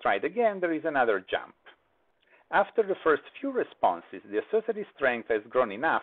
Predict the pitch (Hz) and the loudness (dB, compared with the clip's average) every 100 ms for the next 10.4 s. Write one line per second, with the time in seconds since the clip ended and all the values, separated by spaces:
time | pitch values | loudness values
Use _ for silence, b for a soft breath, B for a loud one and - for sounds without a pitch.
0 | - 117 120 143 143 143 143 - 120 - | -4 -6 -2 -2 -2 -4 -4 -6 -6 -2
1 | 127 123 107 104 110 127 123 92 82 80 | 0 2 0 0 2 2 2 -4 -8 -10
2 | 85 b b - 107 - 185 185 208 214 | -16 b b -10 -10 -6 -8 2 6 6
3 | 220 147 113 123 139 B - 180 185 180 | 6 6 4 -2 -12 B 2 6 6 6
4 | 175 - 151 - 127 117 113 - 160 - | -4 -2 -2 -2 -8 -6 -12 -4 -6 -4
5 | 110 110 120 113 - 78 - b - 170 | -12 -8 -6 -6 -10 -14 -14 b -2 4
6 | 196 165 117 101 - 101 98 101 101 98 | 4 6 4 2 0 -2 -2 -6 -4 -4
7 | - 95 90 87 87 87 82 107 92 - | -4 -4 -2 -2 -2 -8 -2 0 0 -4
8 | _ _ _ _ _ _ _ _ _ 143 | _ _ _ _ _ _ _ _ _ -12
9 | 139 - - 262 247 - 135 127 190 190 | -4 -4 -4 -6 -6 -6 -4 -2 -2 -4
10 | - 233 220 175 | -8 -8 -2 -4